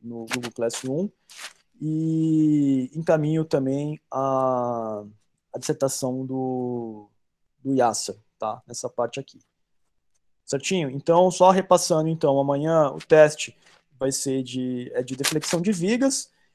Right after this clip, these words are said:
e na semana que vem, a prova da semana que vem, análise de tensões,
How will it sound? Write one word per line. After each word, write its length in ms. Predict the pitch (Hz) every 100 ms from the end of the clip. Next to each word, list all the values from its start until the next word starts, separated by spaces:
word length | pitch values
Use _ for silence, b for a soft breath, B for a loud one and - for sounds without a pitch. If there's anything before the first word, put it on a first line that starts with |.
| _ _
e 100 | -
na 160 | 175 180
semana 280 | 202 190 196
que 140 | 196
vem, 200 | 165 165
a 60 | 156
prova 300 | 160 165 156
da 100 | 160
semana 360 | - 160 165
que 160 | 165 175
vem, 320 | 160 180 214
análise 320 | 202 170 165
de 80 | 170
tensões, 640 | 165 170 - 160 233 -